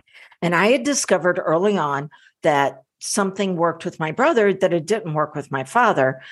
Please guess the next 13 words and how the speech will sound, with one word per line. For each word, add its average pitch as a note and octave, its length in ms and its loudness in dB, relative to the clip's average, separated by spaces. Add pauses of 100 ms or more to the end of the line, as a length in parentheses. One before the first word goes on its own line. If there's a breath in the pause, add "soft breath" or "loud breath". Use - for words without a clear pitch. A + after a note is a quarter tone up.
(260 loud breath)
that D#3+ 420 2
if - 240 2
I F3+ 80 4
would G3 200 0
scream F#3 340 -4
long F3 260 2
enough E3+ 260 0
and E3 140 -6
loud G3 240 4
enough, D#3+ 400 -2
that D#3 240 0
my E3 140 -2
brother E3 600 0